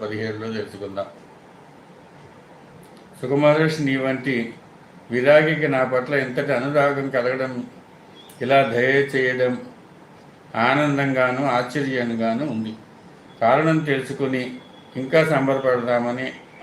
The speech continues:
అనుకున్నాడు అన్నాడు జనకుడు. ఇలా ఎందుకు వచ్చారు అని అడిగాడు. మహారాజా, నా తండ్రి వ్యాసుడు నన్ను గృహస్థాశ్రమం స్వీకరించమంటున్నాడు. ఆశ్రమాల్లో,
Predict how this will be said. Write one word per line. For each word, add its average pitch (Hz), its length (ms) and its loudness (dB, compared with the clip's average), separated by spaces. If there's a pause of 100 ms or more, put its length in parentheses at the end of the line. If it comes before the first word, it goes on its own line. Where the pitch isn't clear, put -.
అనుకున్నాడు 110 560 -4
అన్నాడు 123 360 -4
జనకుడు. 107 340 -6 (260)
ఇలా 120 200 0
ఎందుకు 117 280 -4
వచ్చారు 110 400 -4
అని 123 120 -6
అడిగాడు. 98 300 -8 (1120)
మహారాజా, 139 580 4 (100)
నా 139 60 2 (140)
తండ్రి 131 380 -2
వ్యాసుడు 123 360 0 (680)
నన్ను 123 280 -2 (240)
గృహస్థాశ్రమం 139 960 -2
స్వీకరించమంటున్నాడు. 113 1120 -6 (880)
ఆశ్రమాల్లో, 147 760 0